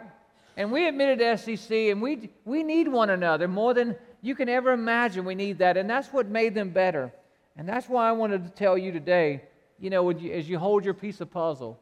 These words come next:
is that what I do for others affects what God does for me. Notice what they said when they made the connection with the group, that God began to make their,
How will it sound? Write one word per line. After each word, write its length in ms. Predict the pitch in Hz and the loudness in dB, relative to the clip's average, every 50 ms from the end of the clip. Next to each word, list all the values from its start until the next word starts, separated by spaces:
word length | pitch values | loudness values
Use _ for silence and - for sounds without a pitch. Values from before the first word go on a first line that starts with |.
| _ _ _ _ _ _ _ _ - | _ _ _ _ _ _ _ _ -16
is 120 | 180 170 | -12 -10
that 120 | 185 190 202 | -8 -8 -4
what 160 | 208 240 262 | -2 0 0
I 140 | 262 254 214 | 0 0 0
do 160 | 196 247 220 | -2 -4 -4
for 200 | - 196 - - 190 | 0 -2 -2 0 0
others 380 | 180 190 190 156 135 127 123 | 0 0 0 0 -2 -6 -6
affects 420 | 147 143 - - 185 185 170 - 185 | -8 -8 -6 -6 -6 -6 -6 -6 -6
what 180 | 180 147 147 | -6 -6 -4
God 280 | 143 170 170 180 160 151 | -4 -2 0 0 0 -2
does 200 | 170 160 156 156 | -4 -4 -4 -6
for 140 | - 143 139 | -10 -12 -10
me. 260 | 143 143 135 131 127 143 156 | -8 -8 -8 -8 -8 -10 -8
Notice 380 | 190 240 277 302 330 339 320 | -2 0 0 0 0 -2 -4
what 140 | 247 294 269 | -4 -6 -2
they 120 | - 247 226 | -2 -2 -2
said 280 | - 240 233 208 - - - - | 0 -2 -2 -2 -4 -12 -20 -14
when 140 | - 196 190 | -10 -8 -4
they 100 | 190 196 | -4 -4
made 260 | 190 190 214 226 247 | -2 0 2 2 2
the 80 | 240 277 | 2 0
connection 460 | - 220 214 214 214 208 208 - 208 196 | -4 -4 -4 -2 -2 -4 -4 -6 -8 -6
with 100 | 190 160 | -6 -6
the 60 | 170 | -6
group, 420 | 147 165 180 185 185 180 185 - - _ - | -4 -2 0 0 0 0 -4 -10 -18 _ -10
that 180 | 170 156 - | -10 -8 -6
God 240 | - 226 240 - 214 | -6 -6 -4 -4 -4
began 240 | 202 226 196 208 196 | -4 -4 -4 -2 -2
to 80 | 185 | -2
make 260 | 175 175 175 170 160 - | -2 0 0 -2 0 -2
their, 160 | 160 151 | -4 -4